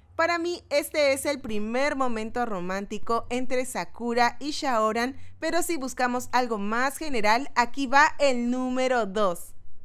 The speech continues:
Este momento es exclusivo del manga también porque nunca tuvimos un partido de bádminton entre Sakura y Shaoran. No es romántico, yo les decía, es general,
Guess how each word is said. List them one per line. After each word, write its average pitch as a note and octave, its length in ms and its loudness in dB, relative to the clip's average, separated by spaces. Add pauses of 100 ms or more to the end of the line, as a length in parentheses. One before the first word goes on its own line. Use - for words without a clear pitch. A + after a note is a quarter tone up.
(380)
Este F4 320 0
momento B3+ 480 0
es B3+ 80 -2
exclusivo A#3 680 -2
del F#3+ 180 -2
manga G3+ 360 -2
también C4 540 -2
porque C#4+ 400 -2
nunca C#4 480 -2
tuvimos A3+ 540 -6
un C#4 180 -6
partido B3 440 0
de G3+ 120 -4
bádminton A3 800 0
entre D4+ 360 -6
Sakura A#3+ 680 0
y A#3+ 100 -6
Shaoran. F#3 640 0 (300)
No D#4+ 200 -2
es E4+ 80 -2
romántico, C4+ 880 2
yo A#3+ 160 0
les C4 160 -2
decía, C4 400 2
es A3 260 2
general, C4 540 4